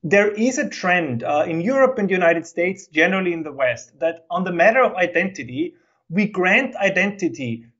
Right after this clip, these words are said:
to specific groups, the ones that she mentions, right? Whether it's in the L G B T Q community or in, in, you know, uh, migrant background, all these kind of things. We are very strong,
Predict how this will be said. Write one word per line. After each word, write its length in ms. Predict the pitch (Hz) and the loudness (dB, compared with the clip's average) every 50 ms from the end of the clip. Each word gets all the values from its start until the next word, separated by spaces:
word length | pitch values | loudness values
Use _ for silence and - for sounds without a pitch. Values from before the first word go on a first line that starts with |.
| _ _ | _ _
to 160 | - - 196 | -6 -4 -4
specific 720 | - - - 208 202 - - 254 - - - 226 190 - - | -4 -4 -6 -6 -4 -2 -2 -2 -2 0 0 0 0 0 0
groups, 480 | - 208 226 196 139 117 - - - | 2 4 6 6 4 4 0 -8 -4
the 100 | - 165 | -2 0
ones 280 | 156 160 165 180 - - | 0 0 0 -2 -2 -2
that 260 | 185 165 156 156 - | -4 -4 -4 -6 -10
she 100 | - 196 | -6 -4
mentions, 460 | 180 170 156 147 123 - - 120 120 | 0 0 0 0 -2 -6 -10 -6 0
right? 200 | 143 147 151 143 | 0 2 2 0
Whether 200 | 139 135 131 135 | -2 -4 -2 0
it's 180 | 135 131 131 - | -2 -2 -2 -4
in 120 | 135 127 | -4 -2
the 140 | 120 135 - | -2 0 0
L 120 | 147 143 143 | 0 -2 -2
G 100 | - 151 | -4 -6
B 140 | 143 143 | -8 -8
T 160 | 131 - 151 - | -10 -10 -12 -6
Q 240 | - 247 254 233 | -2 -2 0 0
community 800 | - - 196 185 180 180 180 175 165 165 - - 170 165 165 175 | -2 -4 -4 -4 -4 -4 -6 -8 -10 -12 -10 -6 -4 -2 -2 -2
or 260 | - 156 147 139 147 - | -4 -6 -8 -8 -8 -8
in, 240 | 156 143 143 143 | -8 -12 -16 -18
in, 140 | 143 143 143 | -20 -18 -12
you 40 | 139 | -8
know, 140 | 131 123 120 - - | -8 -8 -8 -8 -8
uh, 200 | 127 117 - - _ _ _ _ _ | -8 -8 -8 -12 _ _ _ _ _
migrant 460 | 156 160 170 190 180 185 180 160 - | 2 4 4 4 4 2 0 0 4
background, 480 | 165 160 - - - 170 151 147 147 - | 4 4 4 4 4 2 4 4 2 -2
all 160 | 175 202 208 | -4 -4 -2
these 160 | 196 214 196 - | -2 -2 -4 -6
kind 180 | - 185 180 | -8 -10 -8
of 120 | 175 - - | -8 -6 -6
things. 240 | 165 151 139 127 | -6 -6 -6 -4
We 60 | 156 165 | -2 0
are 60 | 156 | 2
very 260 | 175 202 233 240 226 | 4 4 2 2 0
strong, 440 | 226 - - 170 165 170 175 165 | -4 -4 -2 0 0 0 0 -4